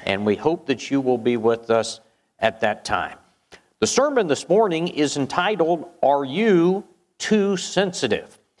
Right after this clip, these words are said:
And as I was working on, this was going to be the lesson for tonight, but as I was working on it, it grew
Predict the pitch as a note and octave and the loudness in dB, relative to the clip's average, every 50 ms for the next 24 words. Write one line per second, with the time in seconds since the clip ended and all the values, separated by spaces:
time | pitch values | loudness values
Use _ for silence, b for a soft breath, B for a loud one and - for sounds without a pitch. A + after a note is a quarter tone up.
0 | _ _ _ _ _ _ _ - A#2+ C3+ D#3 G3+ G#3+ F3 - F3+ F3+ F3 D3 C#3+ | _ _ _ _ _ _ _ -2 0 2 2 2 2 2 2 0 0 0 0 -4
1 | C3 - C#3 E3+ B3 D4 - - - F3 E3+ E3+ - - C#3+ D3+ D#3+ D3 B2+ F3+ | -4 0 0 2 2 0 -2 -4 -4 -2 -2 -2 0 2 2 2 2 2 0 0
2 | A3+ - - G3+ B3+ B3+ - - F#3 F3+ E3 D3+ C#3 D#3+ D#3 C#3 C#3+ C#3 C#3+ D3+ | 0 2 2 0 0 0 -2 -2 -2 -2 -2 -2 -2 -2 0 0 0 2 2 2
3 | E3 D#3+ - - C#3 B2+ - - C#3+ C#3 C3 C3+ - - B2 B2+ D#3+ G3+ G#3 D#3 | 0 0 -4 -6 -6 -6 -4 0 0 0 0 -2 -4 -6 -2 -2 0 0 0 0
4 | A#2+ D3 F#3 B B B B B B - C3+ C3 - C3 D3 F#3 F3+ F3 - D#3+ | -2 -4 -6 B B B B B B -2 -2 -2 0 0 0 0 2 2 0 0
5 | D#3 D3+ D3 C3+ - C3 C#3 G3+ A#3+ B3 - - E3 D3 C#3 C3 C3+ C3+ E3 G3+ | 0 0 -2 -4 -2 2 2 2 2 2 -2 -4 0 2 2 2 2 2 0 -4
6 | - b b b b b _ C3+ C3+ - C3+ A#2 C3+ D3 D3+ D3+ D3+ E3 G3+ A3 | -6 b b b b b _ 0 0 2 2 2 2 2 2 2 2 2 0 -2